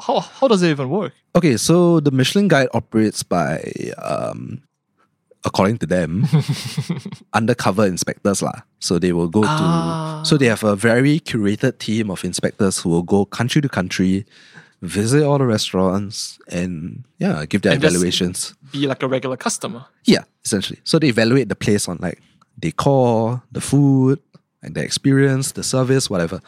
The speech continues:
Speaker 2: And, uh, yeah, so after they do that, and then they will come to their conclusions, and then the stars are announced. So if I'm not wrong, sometimes you have to apply to be considered, but they won't let you know, like, when the person comes or
Speaker 1: Mm, mm, mm,
Speaker 2: whatever.
Speaker 1: mm.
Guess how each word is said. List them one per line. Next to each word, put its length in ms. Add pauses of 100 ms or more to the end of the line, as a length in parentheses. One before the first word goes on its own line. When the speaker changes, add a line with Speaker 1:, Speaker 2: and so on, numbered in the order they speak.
(380)
Speaker 2:
And, 240
uh, 340 (140)
yeah, 200 (360)
so 460 (220)
after 220
they 140
do 180
that, 240 (160)
and 160
then 340
they 120
will 160
come 320
to 60
their 120
conclusions, 640
and 80
then 140
the 80
stars 280
are 80
announced. 480 (240)
So 460 (520)
if 140
I'm 180
not 280
wrong, 340
sometimes 500
you 60
have 320
to 80
apply 680 (100)
to 40
be 120
considered, 540
but 120
they 80
won't 180
let 120
you 80
know, 160
like, 240
when 300
the 80
person 280
comes 200
or 20
Speaker 1:
Mm, 40
mm, 0
mm, 80
Speaker 2:
whatever. 280
Speaker 1:
mm. 80